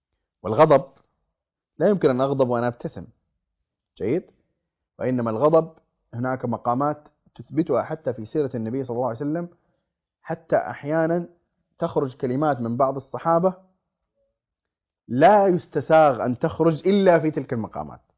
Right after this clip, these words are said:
يعني كلمات يعني فيها ألفاظ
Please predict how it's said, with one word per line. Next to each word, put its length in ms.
يعني 120
كلمات 460
يعني 260
فيها 540
ألفاظ 440